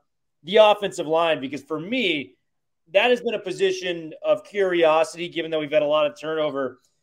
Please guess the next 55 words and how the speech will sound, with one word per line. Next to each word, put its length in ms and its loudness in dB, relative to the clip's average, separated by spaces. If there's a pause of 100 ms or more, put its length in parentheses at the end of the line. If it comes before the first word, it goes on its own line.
(120)
You're 160 -6
not 260 4
gonna 180 -2
replace 480 2
a 60 -2
Gaines 420 -4
and 100 -6
Mafi 440 -2
overnight. 440 2
I 80 0
don't 180 -8
care 180 -6
who 100 -4
you 220 -2
are. 260 2 (360)
Those 140 0
are 100 0
two 160 -2
of 60 2
the 80 2
finest 460 -2
guards, 320 4
not 100 -2
only 140 0
in 40 -4
the 60 -6
Pac-twelve, 640 0
but 80 -12
the 100 -8
entire 340 -8
country 460 -12
last 400 -2
year. 260 -8 (460)
So 160 -4
that 160 6
has 140 -2
been 180 0
a, 320 0
you 120 -12
know, 280 -2
a, 380 -8
an 160 -12
area 300 2
of 100 -4
concern 500 -6
for 120 -10
me 140 -6
on 100 -2
the 40 -8
surface, 640 -8 (360)
especially 460 0
when 120 0
Holstage 460 -2
was 160 -4
out. 340 6